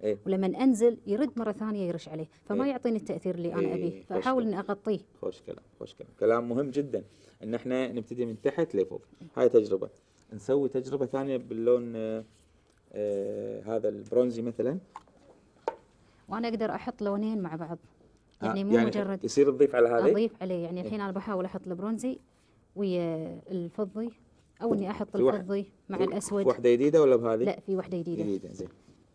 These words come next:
Speaker 2: هذه خلصنا منها.
Speaker 1: مم.
Speaker 2: حلو إني أحط لنا اللونين الفاتح والغامج.
Speaker 1: الفضي مع ال-،
Speaker 2: الأسود.
Speaker 1: الأسود، إيه.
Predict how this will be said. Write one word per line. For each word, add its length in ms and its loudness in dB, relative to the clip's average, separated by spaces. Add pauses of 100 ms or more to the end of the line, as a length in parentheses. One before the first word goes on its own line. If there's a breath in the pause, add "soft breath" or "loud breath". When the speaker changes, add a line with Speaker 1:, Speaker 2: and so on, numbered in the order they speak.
(240)
Speaker 2:
هذه 160 -8
خلصنا 380 -10
منها. 220 -10 (260)
Speaker 1:
مم. 100 -12 (1000)
Speaker 2:
حلو 220 -8
إني 220 -6
أحط 260 -12
لنا 360 -6
اللونين 480 -4
الفاتح 420 -8
والغامج. 420 -4 (180)
Speaker 1:
الفضي 460 0
مع 240 0
ال-، 320 2
Speaker 2:
الأسود. 300 -2
Speaker 1:
الأسود، 340 -4
إيه. 200 -8